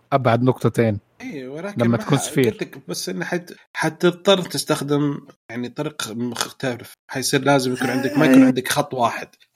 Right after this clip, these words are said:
Speaker 2: لازم يصير عندك أكثر من خط عشان يجيك.
Speaker 1: هو
Speaker 2: صار
Speaker 1: أصلًا
Speaker 2: سفير،
Speaker 1: مستحيل أصلًا
Speaker 2: ما
Speaker 1: تعدي.
Speaker 2: حيصير إكس، ما حيصير ستريت. هو الفكرة الأساسية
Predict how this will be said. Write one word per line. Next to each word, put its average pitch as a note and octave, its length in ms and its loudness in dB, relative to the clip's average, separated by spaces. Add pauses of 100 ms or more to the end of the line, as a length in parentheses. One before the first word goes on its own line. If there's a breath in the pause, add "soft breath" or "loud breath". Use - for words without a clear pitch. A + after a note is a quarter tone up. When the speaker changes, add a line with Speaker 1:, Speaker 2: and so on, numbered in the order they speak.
Speaker 2:
لازم C3+ 260 2
يصير B2 200 0
عندك B2 220 -2
أكثر - 240 -2
من B2+ 100 0
خط - 240 -4
عشان B2 280 -2
يجيك. - 420 -8 (380 soft breath)
Speaker 1:
هو A3+ 160 6
Speaker 2:
صار E3 100 6
Speaker 1:
أصلًا G3 160 2
Speaker 2:
سفير، D3+ 220 -2
Speaker 1:
مستحيل D#3 380 2
أصلًا D#3 200 -4
Speaker 2:
ما C3+ 60 -8
Speaker 1:
تعدي. - 180 0
Speaker 2:
حيصير C3+ 420 0
إكس، - 460 -8
ما D#3 100 -4
حيصير D3 400 -6
ستريت. - 500 -2
هو F3 340 2
الفكرة F#3+ 540 -4
الأساسية A2 640 -4